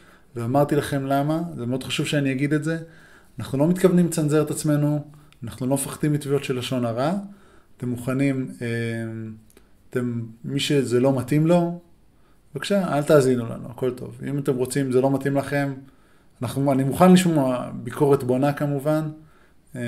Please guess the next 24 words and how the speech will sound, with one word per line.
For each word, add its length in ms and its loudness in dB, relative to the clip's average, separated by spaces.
אבל 580 0
אנחנו 360 -6
נותנים 240 -2
ביקורות 400 2
על 80 4
דברים, 300 0
אנחנו 160 -10
אומרים 160 -4
מה 80 -2
שאנחנו 260 -10
חושבים, 240 -4
לפעמים 260 -2
אנחנו 140 0
צוחקים 400 -6
עליכם, 340 -8
אז 120 -14
כאילו, 420 -4
lighten 240 2
up. 240 -8
אה, 40 -10
באמת 320 -6
lighten 300 -4
up, 240 -14
כאילו. 300 -14